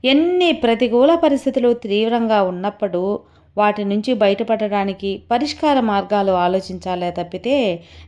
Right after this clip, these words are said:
నిరాశ పడకూడదు. జీవితం మీద విరక్తి పెంచుకోకూడదు. లంకలో సీత కోసం వెతుకుతూ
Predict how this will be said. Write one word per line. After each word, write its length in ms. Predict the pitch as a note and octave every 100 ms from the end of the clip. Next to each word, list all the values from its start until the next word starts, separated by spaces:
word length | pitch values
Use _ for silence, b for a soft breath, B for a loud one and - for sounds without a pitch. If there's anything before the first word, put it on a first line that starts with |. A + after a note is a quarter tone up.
| F#3+
నిరాశ 380 | G3 G3 G3 G#3 F#3+
పడకూడదు. 540 | F3+ F3 E3 E3+ - - _ _ _ G3
జీవితం 460 | B3+ D4+ C#4+ A3
మీద 200 | G3 F#3+
విరక్తి 440 | A3 G3 G3+ A3 B3
పెంచుకోకూడదు. 840 | G#3+ F3+ - F3+ F3 E3 E3+ - - _ _ _ _ _ _ _ -
లంకలో 480 | A3 C4+ D4 F4 F4
సీత 240 | E4+ C#4+ C#4
కోసం 400 | D4+ C4+ C4 A#3
వెతుకుతూ 440 | G#3 G#3+ A#3